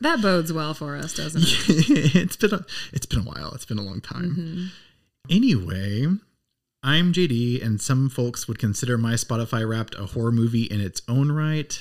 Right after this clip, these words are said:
Speaker 2: There is all kinds of hyperpop and slut pop and one hundred gecs, and old people would consider it a
Speaker 1: Oh,
Speaker 2: horror
Speaker 1: old,
Speaker 2: movie.
Speaker 1: old people?
Speaker 2: Yeah. I'm not an old.
Speaker 1: Okay. <laughs> If that's what you're telling yourself this week.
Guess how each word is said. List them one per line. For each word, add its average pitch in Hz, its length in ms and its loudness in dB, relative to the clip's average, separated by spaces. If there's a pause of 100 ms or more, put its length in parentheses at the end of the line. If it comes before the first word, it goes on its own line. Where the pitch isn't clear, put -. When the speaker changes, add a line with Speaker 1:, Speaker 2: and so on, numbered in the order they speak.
(140)
Speaker 2:
There 92 160 -10
is - 140 -12
all 107 120 -12
kinds - 520 -12
of 113 340 -12 (100)
hyperpop 123 520 -6
and 92 100 -8
slut - 300 -8
pop 104 300 -6
and 104 120 -8
one 107 120 -4
hundred 101 300 -2
gecs, 104 380 -6
and 117 360 -8 (680)
old 175 220 2
people 101 420 2
would 110 140 -6
consider 95 420 -2
it - 240 -8
a - 80 -6
Speaker 1:
Oh, 175 60 -6
Speaker 2:
horror 104 180 -4
Speaker 1:
old, - 100 -4
Speaker 2:
movie. - 320 -8
Speaker 1:
old 170 140 0
people? 196 400 -2
Speaker 2:
Yeah. 87 280 -2 (380)
I'm 131 120 2
not 135 160 4
an 107 100 2
old. 101 420 -6 (800)
Speaker 1:
Okay. 185 340 -4 (600)
<laughs> - 80 2 (920)
If 185 100 -6
that's 180 260 -4
what 180 140 -2
you're 165 160 -4
telling 156 260 -4
yourself 147 340 -8
this - 140 -10
week. - 320 -12